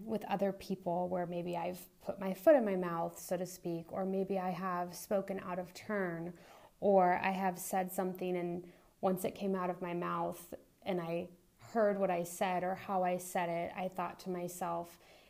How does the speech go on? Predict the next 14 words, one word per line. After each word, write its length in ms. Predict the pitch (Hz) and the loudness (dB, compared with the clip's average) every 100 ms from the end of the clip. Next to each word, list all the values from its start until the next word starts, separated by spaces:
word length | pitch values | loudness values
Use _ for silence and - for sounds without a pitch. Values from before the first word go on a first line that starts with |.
| - | -6
"Maybe 300 | 196 180 175 | 0 2 2
that 240 | 175 175 | 0 -4
didn't 280 | 196 175 180 | -2 -4 -4
quite 460 | - - 175 170 - - _ - | -6 0 0 0 -6 -16 _ -8
land 720 | 202 190 180 170 170 170 170 - | -2 0 0 0 -2 -2 -4 -4
or 100 | 196 | -6
translate 800 | 190 - 180 170 170 175 175 - | -6 -2 0 0 -2 -4 -4 -4
the 80 | |
way 220 | 185 180 180 | -2 0 -2
that 120 | 180 | -4
I 160 | 175 185 175 | -4 -6 -6
wanted 340 | 180 180 180 | -6 -6 -6
it 160 | - - - | -8 -10 -8
to." 280 | 196 - | -6 -4